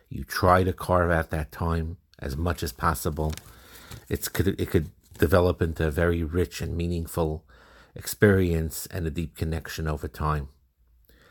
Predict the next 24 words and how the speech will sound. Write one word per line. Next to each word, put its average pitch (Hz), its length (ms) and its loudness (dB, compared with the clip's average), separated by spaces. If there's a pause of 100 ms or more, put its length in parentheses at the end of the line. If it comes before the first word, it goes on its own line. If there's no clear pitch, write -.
(680)
And 92 100 4
it's - 140 2
important 117 400 4
when 98 160 4
you 92 160 0
talk - 560 6 (120)
also, 98 680 -2 (880)
it 92 80 -12
doesn't, 95 460 2
you 95 100 2
know, 90 140 4
'cause 82 240 -2
it, 92 160 -12 (200)
it - 280 -6
tends 127 400 4
when 90 160 2
there's 85 180 2
a 87 60 2
lot 101 200 4
of 98 160 -2 (220)
stuff - 440 0
on 85 200 -2
your 80 100 0
plate 85 540 0